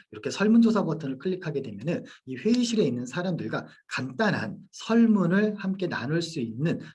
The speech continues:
이 설문조사를 할 수도 있습니다. 자, 설문조사 아이콘이고요.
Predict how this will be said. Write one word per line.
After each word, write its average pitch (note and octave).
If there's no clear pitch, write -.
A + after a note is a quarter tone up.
이 A#2
설문조사를 G#3+
할 E3+
수도 G3
있습니다. -
자, A2
설문조사 E3+
아이콘이고요. A2